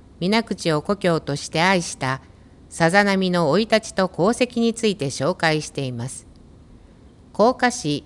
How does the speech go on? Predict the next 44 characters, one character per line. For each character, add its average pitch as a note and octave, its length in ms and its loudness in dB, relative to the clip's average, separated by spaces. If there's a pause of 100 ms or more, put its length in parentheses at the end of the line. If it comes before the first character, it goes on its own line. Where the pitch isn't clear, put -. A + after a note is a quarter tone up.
(120)
図 F3+ 120 -2
書 B3+ 140 0
館 A#3+ 280 2
キ B3 100 0
ャ A#3+ 60 6
ラ G#3+ 100 4
ク - 120 -14
タ C3 300 0
ー - 120 -8
ポ A3 120 2
ン F#3+ 120 -2
コ B2 160 -6
の B2 200 -6
吹 D#3 220 -4
き - 0 -
出 D3 120 0
し C3+ 160 -10
で、 B2 240 -6 (760)
桃 G#3 240 4
太 G#3+ 180 4
郎 E3+ 200 4
や C#3+ 360 0
サ - 200 -2
ル A#3 120 2
カ A#3+ 120 2
ニ A3+ 200 2
合 A3+ 100 4
戦 D3+ 320 -4
な C3 120 -6
ど、 B2+ 240 -6 (380)
今 G#3 260 2
で E3+ 100 0
は D3 160 0
誰 G#3+ 220 4
も F3 120 0
が D3+ 160 -2
知 - 160 -6
る D#3 260 0
日 D#3+ 120 -2
本 A#3+ 240 0
の A#3 120 2
昔 A3+ 360 0
話 F#3 480 -2
を B2+ 180 -6